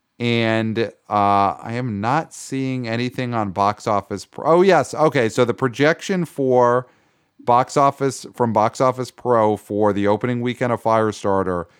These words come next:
was eight to thirteen million. So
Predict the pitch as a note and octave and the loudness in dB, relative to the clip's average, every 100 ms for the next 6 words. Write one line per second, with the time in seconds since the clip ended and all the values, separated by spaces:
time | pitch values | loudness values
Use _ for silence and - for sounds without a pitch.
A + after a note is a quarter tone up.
0 | _ _ - B2 - - D#3 F3+ G#3+ D3+ | _ _ -4 -2 -2 -4 -2 -2 -2 -2
1 | C3 - C3+ - - A#2 A2 F#2+ E2+ C#2+ | -2 0 0 0 -6 -4 -4 -2 -4 -6
2 | - - _ _ - - B2 A#2 G#2+ G2+ | -12 -20 _ _ -4 2 4 6 4 2
3 | F2+ | 0